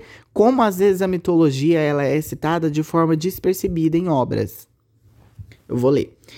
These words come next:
"Um débil vulto, entre outros vultos, surge. Um fantasma entre os homens,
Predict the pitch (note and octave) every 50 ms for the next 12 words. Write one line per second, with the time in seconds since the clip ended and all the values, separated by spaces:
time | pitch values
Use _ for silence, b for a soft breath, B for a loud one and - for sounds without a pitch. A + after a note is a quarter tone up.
0 | B B B B B _ C#3+ D3 C#3+ C3+ C#3 D3 D#3 E3+ F#3 F3 D3 C3 C3+ C3
1 | C3+ - - - G#3+ A#3 A#3 - _ _ _ _ _ _ D3 D#3 D#3 D3+ - D#3
2 | C3+ C#3 C#3 - C3+ C3 B2 B2+ B2 C3+ D3 F3+ F3+ - - G3+ G3+ - - -
3 | _ - - - - C#3 A2+ G2 G2+ G#2 - - - _ - - _ b b b
4 | b b b b b - D3+ E3+ E3+ F#3+ E3+ E3 E3 E3 D#3+ E3+ F3 - F#3 E3
5 | D#3 D3+ - C#3+ C3+ B2+ C3+ C3 C3+ C#3+ D3 D#3 E3 E3+ E3+ - -